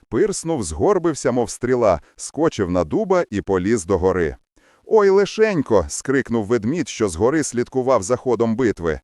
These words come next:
«Це ж, мабуть, смерть моя лізе!» І він поперся й собі вгору по дереву, тікаючи від лютого ворога.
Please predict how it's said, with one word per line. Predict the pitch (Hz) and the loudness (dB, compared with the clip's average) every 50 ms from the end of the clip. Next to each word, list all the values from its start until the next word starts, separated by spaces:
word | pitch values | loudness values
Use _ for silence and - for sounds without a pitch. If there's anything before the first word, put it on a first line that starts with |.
| _ _ _ _ _ _ | _ _ _ _ _ _
«Це | _ - - 131 151 | _ -4 0 0 0
ж, | 143 - 117 | 0 -2 -2
мабуть, | 117 139 165 156 160 156 - | -2 0 0 0 0 -2 -2
смерть | - - - 98 - 190 220 208 - - | -4 -8 -6 -4 -2 0 -2 -2 -2 -4
моя | 202 202 196 196 190 | -6 -2 0 0 -2
лізе!» | 185 196 190 - - - 95 82 71 - _ _ _ _ _ _ _ | -2 -2 -2 -2 0 0 -2 -2 -2 -6 _ _ _ _ _ _ _
І | - 95 95 92 | -6 -4 -4 -2
він | 101 156 214 220 | -2 -2 -2 0
поперся | - 131 107 - - 110 147 175 - - 160 | 2 0 0 0 2 -2 0 0 -2 -4 -4
й | 147 | -6
собі | 131 - - 107 85 82 98 113 | -4 -4 -6 -6 -4 -2 -4 -4
вгору | 98 80 95 117 110 95 98 87 | -4 0 2 4 4 4 4 2
по | - 113 104 | 0 -2 2
дереву, | 95 101 95 87 87 82 82 80 73 - _ _ _ _ | 2 2 2 4 2 2 0 -2 -2 -4 _ _ _ _
тікаючи | - 101 92 - - 95 127 175 190 175 - - 156 139 | -6 -6 -6 -2 -2 0 0 2 2 0 0 -2 -6 -2
від | 104 98 82 82 | -2 -2 -2 -2
лютого | 82 85 95 101 - 104 95 101 101 | -4 -2 -2 0 0 0 2 2 0
ворога. | 90 90 98 92 85 87 82 82 85 76 71 | 2 4 4 4 6 4 2 2 0 -4 -4